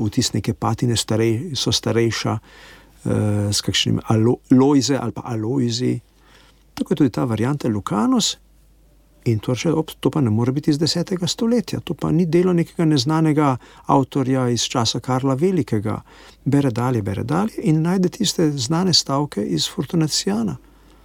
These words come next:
In preverja in vidi in dokaže, da je odkril Fortunaciana. Celo njegovo delo od začetka do konca.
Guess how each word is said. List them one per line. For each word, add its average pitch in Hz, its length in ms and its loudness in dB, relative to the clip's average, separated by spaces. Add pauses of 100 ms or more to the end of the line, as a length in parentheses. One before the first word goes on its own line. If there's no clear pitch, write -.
(680)
In 123 180 4 (160)
preverja 143 560 0 (360)
in 175 120 4
vidi 127 260 2
in 185 100 2
dokaže, 120 520 -4 (600)
da 139 120 4
je 175 380 4 (140)
odkril 175 480 0 (260)
Fortunaciana. 123 840 -4 (380)
Celo 220 260 2
njegovo 180 320 2
delo 156 240 0
od 117 80 -4
začetka 156 340 -4
do 170 100 -2
konca. - 400 -6